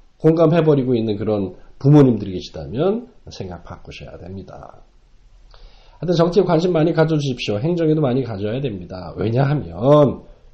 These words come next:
플라톤이 말했듯이 정치에 무관심하면 결국 가장 저급한 인간의 지배를 받게 된다라고 해요. 지금 저급하지 않습니까? 관심 안 가졌지 않습니까?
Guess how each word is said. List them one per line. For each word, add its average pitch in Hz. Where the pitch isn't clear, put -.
플라톤이 185
말했듯이 123
정치에 120
무관심하면 139
결국 120
가장 185
저급한 202
인간의 127
지배를 104
받게 -
된다라고 87
해요. 95
지금 107
저급하지 113
않습니까? 82
관심 139
안 110
가졌지 123
않습니까? -